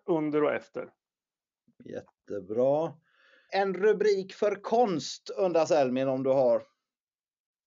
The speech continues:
Speaker 1: Inte som jag kan plocka ur fickan. Vilken typ av konst är det?
Speaker 2: Vilken typ av konst är det du menar, Selmin? Vi skulle inte vilja ge erbjudande med rabatter.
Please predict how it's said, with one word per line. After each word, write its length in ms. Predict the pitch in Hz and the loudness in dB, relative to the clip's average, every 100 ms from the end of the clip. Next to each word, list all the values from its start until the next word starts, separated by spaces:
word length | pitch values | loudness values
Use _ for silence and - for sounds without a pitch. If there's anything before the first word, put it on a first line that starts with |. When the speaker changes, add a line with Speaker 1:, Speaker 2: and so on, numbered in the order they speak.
| _ _ _ _ _ _ _ _ _ - - | _ _ _ _ _ _ _ _ _ -20 -8
Speaker 1:
Inte 300 | 185 180 - | -4 -4 -6
som 140 | 180 208 | -6 -4
jag 100 | 196 | -2
kan 140 | 196 | -2
plocka 280 | 196 185 180 | -2 0 0
ur 260 | 175 170 | 0 -2
fickan. 360 | 151 180 - 185 | -2 -4 -2 -2
Vilken 220 | 180 190 | -2 -2
typ 180 | 185 175 | -2 -2
av 40 | |
konst 320 | 180 185 185 143 | -2 -4 -4 -2
är 100 | 123 | -2
det? 140 | 120 - _ _ _ _ - | -2 -10 _ _ _ _ -8
Speaker 2:
Vilken 320 | 175 190 190 | -6 -4 -2
typ 180 | 208 190 | -2 0
av 80 | 190 | 0
konst 380 | 202 196 185 | 0 0 0
är 100 | 196 | 2
det 100 | 185 | 2
du 80 | 180 | 2
menar, 280 | 180 170 147 | 0 0 0
Selmin? 480 | 160 151 139 156 165 - - | 2 2 0 -4 -6 -16 -12
Vi 160 | 196 226 | -6 -6
skulle 260 | - 226 | -4 -4
inte 200 | 226 208 | -2 -2
vilja 240 | 202 202 202 | 0 2 2
ge 180 | 202 190 | 4 4
erbjudande 580 | 196 175 165 160 160 | 4 4 2 0 0
med 120 | 165 165 | 0 0
rabatter. 880 | 170 165 139 _ 175 190 156 139 | 0 0 -4 _ 0 2 0 -6